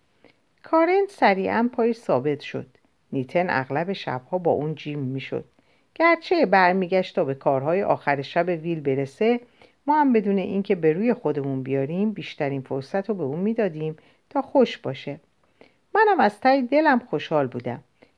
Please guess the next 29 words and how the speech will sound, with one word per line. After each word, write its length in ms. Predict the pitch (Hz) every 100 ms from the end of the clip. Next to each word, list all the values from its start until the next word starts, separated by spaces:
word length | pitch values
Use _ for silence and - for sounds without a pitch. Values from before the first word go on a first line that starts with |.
| -
نیتن 340 | 151 139 196
رو 60 | 220
دوست 360 | 208 233 - -
داشتم 440 | 131 - 135 131
و 60 | 135
سپاسگزارش 960 | - 135 147 - - 139 196 220 -
بودم 300 | - 127 131
که 120 | 127
با 160 | 139 123
ما 160 | 127 127
اومده. 460 | 123 127 127 127 - _ _ _ _ -
ولی 200 | 330 359
بیشتر 420 | 254 202 - 262
ترجیح 440 | 277 202 139 135 220
می‌دادم 500 | 240 233 226 226 190
با 140 | 143
ویل 200 | 151 202
تنها 440 | - 147 135 131
باشم. 380 | 131 135 - 135 - _ _ _ _ _ _
وقتی 260 | 370 381 370
خودمون 440 | - 339 285 247
دو 140 | 190 180
نفر 360 | 165 165 160
بودیم 380 | 160 160 165 175
و 220 | 165 160 160
کسی 300 | 262 269 220
در 200 | 170 131
اطراف 540 | 147 147 - 156 -
نبود، 460 | 160 160 208 240